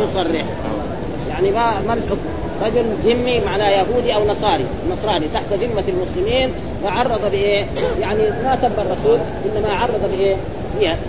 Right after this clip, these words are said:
فيقول مثلًا، مثال لذلك، يجي يهودي يقول: "السلام عليكم". السلام عليكم، هو يقول كأنه يقول: "السلام عليكم"، وما بيقول السلام، يقول: "السلام عليكم". السلام عليكم إيش معناه؟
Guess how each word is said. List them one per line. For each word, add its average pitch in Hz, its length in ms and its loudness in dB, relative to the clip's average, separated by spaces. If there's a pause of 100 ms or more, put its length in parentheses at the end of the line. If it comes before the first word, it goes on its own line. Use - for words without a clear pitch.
(300)
فيقول 202 360 0
مثلًا، 220 300 -2 (140)
مثال 247 240 2
لذلك، 233 340 2
يجي 226 500 -2 (120)
يهودي 254 400 0
يقول: 254 340 2 (240)
"السلام 240 480 0
عليكم". 190 460 0 (600)
السلام 262 340 2 (140)
عليكم، 214 360 0
هو 247 60 0
يقول 247 260 0
كأنه 254 180 0
يقول: 254 200 0
"السلام 226 420 2
عليكم"، 170 280 -2
وما 285 160 -2
بيقول 233 240 0
السلام، 180 280 -2
يقول: 392 260 -2
"السلام 214 360 -2
عليكم". 160 260 -4 (140)
السلام 269 280 -2
عليكم 226 340 -2
إيش 254 140 -4
معناه؟ 208 300 -2